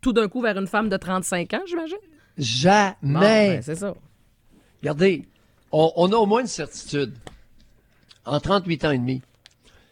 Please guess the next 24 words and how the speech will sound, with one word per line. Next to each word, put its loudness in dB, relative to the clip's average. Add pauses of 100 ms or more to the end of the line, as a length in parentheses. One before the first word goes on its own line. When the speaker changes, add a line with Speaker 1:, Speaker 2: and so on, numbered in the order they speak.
(120)
Speaker 2:
je -2
n'ai 2
jamais 2
vu -2 (300)
un 4
seul 0
pédophile 0 (1200)
qui 4
a 6
changé 0
de 2
préférence -2
sexuelle. -10 (220)
Jamais. 0 (100)
Speaker 1:
Ok. -10
Speaker 2:
Pas 8
un. 2
Speaker 1:
Bon. -8 (1600)
Speaker 2:
Bon. -16 (220)
Les 4
cas, 0
les 4
petits -2
cas 0